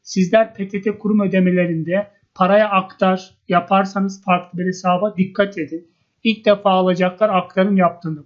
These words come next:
problem yaşıyor ve para yatmıyor. Bundan dolayı da P T T'ye gidip dilekçe vermek durumunda kalabiliyorsunuz. Daha öncesinde yapanlar problem değil. İstediği gibi parasını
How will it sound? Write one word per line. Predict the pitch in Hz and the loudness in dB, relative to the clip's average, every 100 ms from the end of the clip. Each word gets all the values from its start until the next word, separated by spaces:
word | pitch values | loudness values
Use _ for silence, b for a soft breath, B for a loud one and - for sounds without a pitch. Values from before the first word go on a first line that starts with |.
| - | -10
problem | 170 165 190 208 | -6 -2 0 0
yaşıyor | 208 202 220 | -2 -2 -2
ve | 202 196 | -2 -4
para | 185 220 | -2 2
yatmıyor. | 202 185 - 160 156 202 _ _ _ _ _ | 2 0 -2 -12 -10 -10 _ _ _ _ _
Bundan | 185 190 220 220 | 0 2 4 2
dolayı | 196 185 175 | 2 0 0
da | 226 | -2
P | 196 190 | -4 -4
T | 202 | -2
T'ye | 208 185 | 0 0
gidip | 180 - | -2 -10
dilekçe | 185 185 185 196 202 233 | -2 -2 0 -2 0 0
vermek | 175 175 190 196 | 0 0 -2 -2
durumunda | 214 170 170 220 | -4 -2 -2 -2
kalabiliyorsunuz. | 190 185 170 170 147 156 175 _ _ _ _ 202 | 0 0 0 -4 -6 -10 -20 _ _ _ _ 2
Daha | 220 226 | 2 2
öncesinde | 226 226 214 | -4 -6 0
yapanlar | 214 214 220 220 240 240 | 0 2 0 0 -4 -2
problem | 220 202 214 208 | -2 2 2 2
değil. | 185 175 | 0 -4
İstediği | - 185 196 | -2 -2 0
gibi | 185 190 | -2 -2
parasını | 185 175 175 202 233 | -2 -2 -2 -4 -4